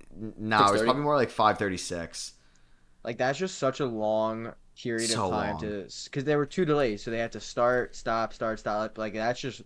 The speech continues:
Speaker 3: rough. But I mean, shout out to the Cardinals defense for being able to, like, do that for almost six hours, basically. Um, for the Steelers, though, without Kenny Pickett,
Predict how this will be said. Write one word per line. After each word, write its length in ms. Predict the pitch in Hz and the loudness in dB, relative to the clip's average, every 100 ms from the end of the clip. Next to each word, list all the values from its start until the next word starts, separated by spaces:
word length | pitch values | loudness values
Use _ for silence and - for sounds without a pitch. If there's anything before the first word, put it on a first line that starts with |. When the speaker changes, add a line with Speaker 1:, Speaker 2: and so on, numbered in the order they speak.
| - - - - | -20 -20 -20 -12
Speaker 3:
rough. 320 | 113 123 120 - | 0 4 4 2
But 80 | |
I 20 | 117 | -4
mean, 120 | 120 | 0
shout 160 | 139 170 | 2 2
out 60 | |
to 80 | 196 | 0
the 100 | 143 | -8
Cardinals 540 | - 131 131 131 113 98 - | -2 2 2 2 -2 -8 -8
defense 480 | 120 123 139 143 | -6 -2 -2 -2
for 80 | 131 | -4
being 200 | 113 113 107 | -4 -4 -4
able 240 | 110 110 | -4 -4
to, 420 | - 110 104 98 - - - - | -6 -6 -4 -6 -10 -14 -18 -12
like, 240 | 95 87 76 - - - | -8 -8 -8 -16 -16 -10
do 180 | - 110 | -4 -2
that 340 | 123 139 147 - | 2 2 2 -2
for 520 | - 127 123 123 131 - - - - | -6 0 2 2 -2 -8 -18 -18 -10
almost 460 | 117 127 131 127 - | -6 -2 -2 -4 -10
six 240 | 160 - | -8 -2
hours, 360 | 151 156 165 160 | 2 2 0 -2
basically. 560 | 160 160 160 165 170 - - - - - | -4 -4 -4 -2 -4 -6 -20 -20 -20 -6
Um, 420 | 110 110 107 101 - - - - - - - - - - - - - - - - - - | -2 -2 -4 -8 -10 -10 -10 -10 -10 -8 -10 -10 -14 -12 -12 -10 -10 -10 -12 -14 -12 0
for 260 | 135 131 | 4 4
the 100 | 117 | 2
Steelers, 440 | - 170 175 135 113 | 0 4 4 4 2
though, 200 | 110 113 | 0 0
without 300 | 120 131 - | 2 0 0
Kenny 220 | 123 120 | -2 -2
Pickett, 460 | 117 110 95 82 | -4 -4 -4 -6